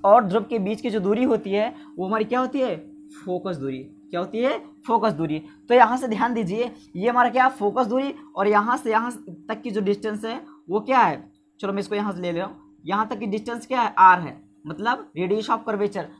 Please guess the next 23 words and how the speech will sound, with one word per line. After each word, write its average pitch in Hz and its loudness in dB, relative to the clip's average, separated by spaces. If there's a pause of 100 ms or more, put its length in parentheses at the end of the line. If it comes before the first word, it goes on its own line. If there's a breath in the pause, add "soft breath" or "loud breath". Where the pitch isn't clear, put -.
(160)
तो 226 0
यहाँ 220 0
पर 262 2
हमने 247 -2
क्या 254 0
देखा 240 0 (300 loud breath)
कि 214 -6
अगर 233 0
मैं 254 -2
इन 240 -2
दोनों 214 2
में 240 -6
comparison 220 0
करूँ 208 -2
तो 240 -10
हमको 214 -2
एक 233 -4
चीज़ 294 -6
समझ 226 -2
में 190 4
आ 170 12
रही 170 4
है। 131 -2